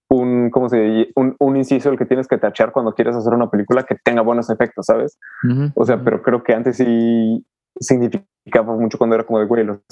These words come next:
Speaker 1: efectos están, que no tienes una idea, ¿sabes?
Speaker 2: Ujú, sí.
Speaker 1: Y este,
Speaker 2: A mí
Speaker 1: y
Speaker 2: todavía
Speaker 1: así.
Speaker 2: me siguen impresionando algunas tomas, güey. Por ejemplo, los lentes de Morfeo cuando le ofrece cada una de las,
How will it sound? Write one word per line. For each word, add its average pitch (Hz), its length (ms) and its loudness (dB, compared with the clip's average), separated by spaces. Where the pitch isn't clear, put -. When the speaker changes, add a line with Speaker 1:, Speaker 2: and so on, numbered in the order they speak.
Speaker 1:
efectos - 440 -2
están, 110 720 -2
que 110 80 4
no 110 140 -2
tienes 110 260 0
una 107 200 2
idea, 107 260 0
¿sabes? 107 300 0
Speaker 2:
Ujú, 120 400 -2
sí. 107 240 -2
Speaker 1:
Y 110 200 4
este, 107 560 0
Speaker 2:
A - 80 0
mí 175 80 2
Speaker 1:
y 233 40 2
Speaker 2:
todavía 330 260 0
Speaker 1:
así. - 80 0
Speaker 2:
me 156 80 -2
siguen 165 220 0
impresionando 123 540 -2
algunas 120 400 -2
tomas, 113 360 0
güey. 107 160 0
Por 104 180 -4
ejemplo, 131 520 -2
los 101 280 -4
lentes 123 460 -2
de 113 100 0
Morfeo 110 640 0
cuando 107 300 0
le 101 140 0
ofrece 113 760 -2
cada 117 260 -2
una 117 260 -2
de 113 100 0
las, 98 580 -4